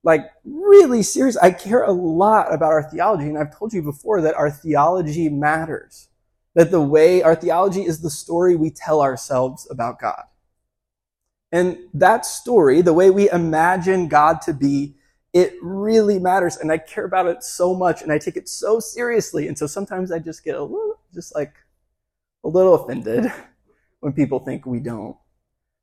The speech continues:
Because our theology, that way we imagine God, it really matters. This is what Richard Rohr says about it.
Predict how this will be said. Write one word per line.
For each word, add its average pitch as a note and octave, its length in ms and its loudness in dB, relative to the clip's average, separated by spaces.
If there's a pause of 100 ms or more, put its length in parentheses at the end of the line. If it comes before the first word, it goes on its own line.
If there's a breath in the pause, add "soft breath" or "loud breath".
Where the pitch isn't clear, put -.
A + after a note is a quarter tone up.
(140)
Because D3+ 280 4
our D#3+ 180 6
theology, D#3+ 880 2
that D3+ 280 -2
way C#3+ 200 -2
we E3+ 120 0
imagine C#3 400 -4
God, A#2 360 -6
it D3 160 -4
really D3+ 360 2
matters. C3+ 360 -2
This F3 100 -2
is - 60 -12
what D3 200 6
Richard D3 300 -4
Rohr C#3 200 0
says B2+ 200 -6
about A#2 300 -4
it. A2+ 120 0